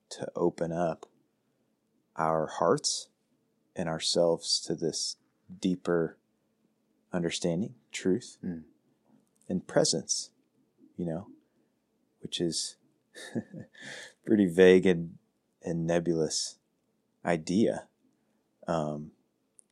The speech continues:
Speaker 1: but I think as you do that work, as you, as you do the work of grief, as you kind of become aware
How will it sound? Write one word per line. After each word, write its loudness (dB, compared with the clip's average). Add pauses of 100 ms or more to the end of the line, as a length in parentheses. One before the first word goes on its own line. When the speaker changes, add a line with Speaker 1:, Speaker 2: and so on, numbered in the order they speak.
(880)
Speaker 1:
but 0
I 0
think -2
as 4
you 2
do 2
that 6
work, 2
as -10
you, -6 (200)
as -8
you -4
do -2
the 0
work -2
of -4
grief, 0
as -8
you -4
kind -6
of -8
become -4
aware 0